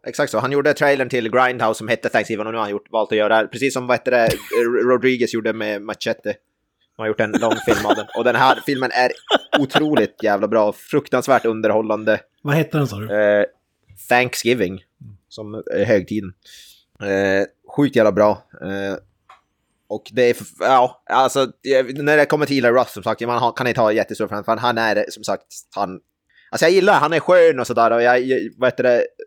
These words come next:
Speaker 1: han, jag gillar när jag säger intervjuer, han är ro-, underhållande, men han är inte en superbra regissör, alltså. Det, tyvärr. Och, eh, liksom, när man ser typ Knock Knock, den här filmen med Keanu Reeves som är fullkomligt värdelös, då, liksom,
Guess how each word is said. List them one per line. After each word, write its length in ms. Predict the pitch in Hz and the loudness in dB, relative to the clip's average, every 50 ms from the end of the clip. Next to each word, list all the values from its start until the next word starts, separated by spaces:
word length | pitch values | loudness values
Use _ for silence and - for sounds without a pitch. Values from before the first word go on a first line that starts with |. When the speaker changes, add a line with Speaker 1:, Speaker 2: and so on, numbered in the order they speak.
| - _ _ _ _ _ - - - - 110 120 | -20 _ _ _ _ _ -18 -14 -8 -2 -2 -2
Speaker 1:
han, 260 | 113 123 123 127 123 120 | 0 2 0 0 0 -2
jag 400 | 82 104 113 107 127 123 117 120 | -2 0 2 2 2 2 2 2
gillar 200 | 131 120 131 113 | 0 0 0 0
när 80 | 117 | 0
jag 80 | 110 104 | -2 -2
säger 220 | - 110 107 107 | 0 2 2 2
intervjuer, 520 | 107 92 110 98 117 98 110 117 117 113 107 | 0 -2 -2 -4 -4 -4 -2 0 2 2 2
han 140 | 104 104 110 | 2 2 0
är 120 | 110 107 | 0 0
ro-, 260 | 101 110 113 107 87 104 80 98 110 | 0 0 -2 -2 -2 0 0 0 0
underhållande, 400 | 113 110 110 107 110 113 104 98 | -2 0 -2 -2 -2 -2 -4 -6
men 80 | 107 104 | -8 -8
han 120 | 120 120 | -4 -2
är 240 | 127 123 135 123 - 123 | -2 -2 -2 -4 -8 -12
inte 320 | 127 113 _ - - 113 | -16 -16 _ -2 2 2
en 200 | 101 107 110 104 | 2 2 0 -2
superbra 380 | - 110 104 - 101 98 104 101 | -4 -6 -6 -6 -4 -2 0 0
regissör, 360 | 101 92 95 - 104 95 90 | 0 -2 -2 -2 -2 -2 -2
alltså. 180 | 92 92 - 92 _ _ _ _ - | -4 -6 -8 -10 _ _ _ _ -8
Det, 160 | 113 110 - | -6 -6 -4
tyvärr. 400 | - - 113 110 101 92 95 - - _ _ _ _ _ _ _ _ _ - | -2 -2 2 2 4 4 2 0 -4 _ _ _ _ _ _ _ _ _ -4
Och, 280 | 107 113 - - - - | -4 -4 -4 -4 -8 -4
eh, 140 | - 110 | -2 -2
liksom, 320 | 98 98 107 107 - 117 110 | -2 -2 -4 -2 -2 0 0
när 80 | 113 | 2
man 120 | 113 113 110 | 2 2 4
ser 120 | - 113 | 2 2
typ 140 | - 113 98 | 0 0 -4
Knock 340 | 113 117 117 117 107 - - | -4 0 0 0 0 0 -4
Knock, 380 | 123 123 120 110 - _ - | -4 0 0 0 0 _ -10
den 100 | - 107 | -6 -2
här 80 | 110 110 | -2 0
filmen 240 | - 110 110 107 104 | 0 0 -2 -2 -4
med 120 | 107 - | -2 0
Keanu 260 | - 117 110 110 110 | 2 2 2 2 2
Reeves 280 | 110 113 110 107 98 90 | 0 0 0 0 -2 -4
som 140 | - 107 104 | -4 -4 -2
är 140 | 98 101 95 | 0 -2 -2
fullkomligt 720 | - - 110 101 98 - - 117 107 101 98 95 - _ _ 95 | 0 0 -2 -2 -2 -4 -4 -6 -4 -4 -6 -8 -8 _ _ -2
värdelös, 500 | 101 104 101 98 98 104 104 92 87 - | 0 2 2 2 4 4 4 4 2 0
då, 180 | - 107 101 80 | -2 0 0 0
liksom, 460 | 82 92 - 95 - - 92 92 92 | 0 -2 -4 -6 -6 -10 -14 -14 -16